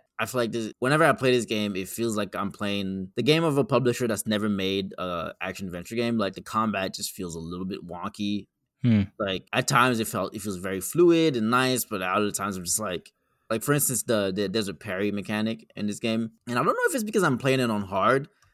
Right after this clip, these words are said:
Speaker 1: but the parry is just, like, almost impossible to hit. You know how you have to time,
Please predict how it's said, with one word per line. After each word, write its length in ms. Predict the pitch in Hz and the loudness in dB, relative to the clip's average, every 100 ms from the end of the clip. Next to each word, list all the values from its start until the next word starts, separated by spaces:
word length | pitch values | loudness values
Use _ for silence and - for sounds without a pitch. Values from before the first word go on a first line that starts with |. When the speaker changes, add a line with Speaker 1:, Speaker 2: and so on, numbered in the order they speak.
| _ _ _ - | _ _ _ 0
Speaker 1:
but 140 | 131 | 2
the 80 | 123 | 0
parry 600 | - 143 202 294 302 285 | 2 4 6 6 2 0
is 280 | - 120 82 | -2 -4 -4
just, 400 | - 80 - - | -6 -2 0 0
like, 440 | 80 - - - - _ _ _ _ _ _ - | -2 -12 -16 -18 -20 _ _ _ _ _ _ 4
almost 460 | 156 170 139 110 | 6 8 6 4
impossible 760 | 87 71 - 120 135 - 101 90 | -2 -6 -2 2 4 2 -2 -6
to 80 | 78 | -6
hit. 320 | 95 90 - _ _ _ _ - _ - | -6 -6 -8 _ _ _ _ -20 _ -4
You 80 | 139 | 2
know 120 | 123 | 4
how 120 | 117 | 6
you 100 | 127 | 4
have 100 | 107 | 2
to 80 | 110 | -2
time, 580 | - 110 123 123 127 | 0 4 4 4 0